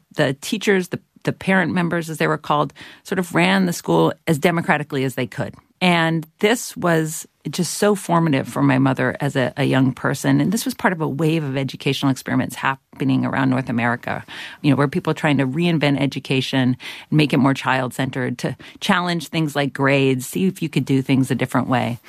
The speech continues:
And, uh, my mom was there at, at the age of fourteen, pretending she was fifteen,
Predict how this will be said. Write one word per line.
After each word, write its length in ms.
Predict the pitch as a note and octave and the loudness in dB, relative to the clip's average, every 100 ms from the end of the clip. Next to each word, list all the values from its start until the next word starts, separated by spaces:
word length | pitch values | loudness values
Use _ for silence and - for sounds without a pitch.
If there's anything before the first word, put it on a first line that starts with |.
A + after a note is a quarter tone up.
| - - - - - _ | -14 -14 -14 -20 -20 _
And, 520 | F#3 F#3 F3+ F3 E3 D#3 _ - | 0 2 4 2 -2 -6 _ -4
uh, 200 | D3 C#3+ | -2 2
my 180 | D3 D3+ | 2 4
mom 220 | D#3 D3+ | 4 2
was 140 | D3 | 0
there 240 | C#3+ D3 D3 | 0 0 2
at, 120 | C3+ - | 0 -6
at 140 | C#3+ C#3+ | -8 -2
the 100 | C#3 | -2
age 140 | C3+ | 0
of 60 | - | -2
fourteen, 440 | C3+ C3 G3+ F#3 | -4 -2 -2 -2
pretending 460 | B2 G#2 C3+ C#3 C#3+ | -4 -2 4 4 4
she 160 | C#3+ | 2
was 180 | C3+ C3 | 0 0
fifteen, 560 | F3 - - D#3 D3+ | -2 0 2 2 2